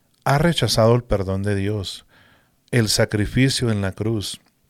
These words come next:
y la victoria del Señor Jesucristo sobre la muerte y sobre el pecado. Porque,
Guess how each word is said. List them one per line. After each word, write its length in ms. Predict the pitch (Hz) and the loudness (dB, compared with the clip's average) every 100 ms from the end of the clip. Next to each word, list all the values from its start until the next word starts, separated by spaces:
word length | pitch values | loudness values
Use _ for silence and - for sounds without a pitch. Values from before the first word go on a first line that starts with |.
| _ _ _ _ _ - - - - - _ _ | _ _ _ _ _ -20 -20 -20 -20 -20 _ _
y 100 | 143 | 2
la 120 | 120 | 4
victoria 460 | 110 110 - 120 113 | 2 2 2 4 4
del 140 | 104 | 2
Señor 400 | 95 101 98 98 | 0 -2 0 -2
Jesucristo 880 | - 104 101 - 104 104 - 90 87 - - - - - | -2 -4 -4 -2 0 0 -4 -10 -12 -16 -20 -20 -20 -6
sobre 460 | - - 117 107 104 | 0 6 6 6 6
la 120 | 98 | 6
muerte 720 | 101 123 127 - 107 98 - _ - | 8 8 6 4 0 -2 -4 _ -4
y 140 | 117 | -2
sobre 320 | - 98 90 | -2 -4 -6
el 80 | 87 | -8
pecado. 600 | - 90 - 87 92 95 - - _ _ - _ _ - - - _ _ | -8 -12 -12 -14 -14 -16 -20 -20 _ _ -20 _ _ -20 -20 -20 _ _
Porque, 640 | 98 90 - 98 95 | -2 -2 -2 0 0